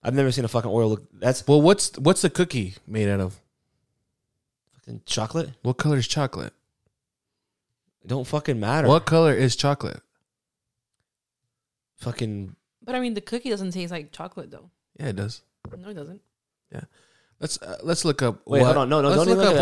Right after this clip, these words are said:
Speaker 2: what, what are they make, made of? They're made out of chocolate. They're made
Speaker 1: What,
Speaker 2: out of
Speaker 1: they, hold on,
Speaker 2: cocoa.
Speaker 1: no, don't, don't delete, don't leave this page yet. Hold on, stay here. What is that first thing it says? Why is Oreo cookies black? Go down. Right up.
Speaker 3: This one?
Speaker 1: No.
Speaker 2: Like one of the said people also ask?
Speaker 1: Yeah,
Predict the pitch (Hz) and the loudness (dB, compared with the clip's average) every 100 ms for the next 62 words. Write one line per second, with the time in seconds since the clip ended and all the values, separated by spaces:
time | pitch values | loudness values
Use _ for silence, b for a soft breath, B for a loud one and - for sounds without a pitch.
0 | 170 151 202 214 139 117 107 - 113 120 | 4 4 2 2 2 0 0 -6 -2 0
1 | 107 92 131 156 139 139 180 151 110 135 | 0 2 2 2 2 4 4 4 4 2
2 | 131 - - - - _ _ - 113 143 | 2 -2 -16 -20 -20 _ _ -6 2 4
3 | 143 190 - 185 190 180 165 156 165 156 | 4 2 4 4 6 6 4 4 2 2
4 | 196 175 170 120 147 165 147 127 107 98 | 0 0 -2 -2 -4 -2 -4 -4 -4 -4
5 | 120 107 135 127 147 147 - - 143 170 | -6 -6 -4 -2 -2 -4 -8 -10 -6 -4
6 | 143 147 147 - 143 151 147 117 123 123 | -4 -6 -6 -6 -6 -4 -4 -2 -2 -2
7 | 110 120 117 120 113 69 98 127 - _ | -2 -2 -4 -8 -10 -8 -8 -8 -10 _
8 | _ _ _ - 113 135 _ _ _ _ | _ _ _ -10 -8 -8 _ _ _ _
9 | _ _ _ _ _ _ _ - - 120 | _ _ _ _ _ _ _ -12 -6 -6
10 | _ _ _ _ _ _ 185 - 214 - | _ _ _ _ _ _ _ -20 -20 -20
11 | _ _ 110 107 - _ _ 107 107 110 | _ _ -14 -14 -14 _ _ -8 -6 -4
12 | 120 113 101 104 92 - 113 120 110 107 | -2 -2 -4 -8 -10 -12 -8 -6 -4 -6
13 | - 101 117 139 - 73 | -8 -8 -10 -10 -14 -14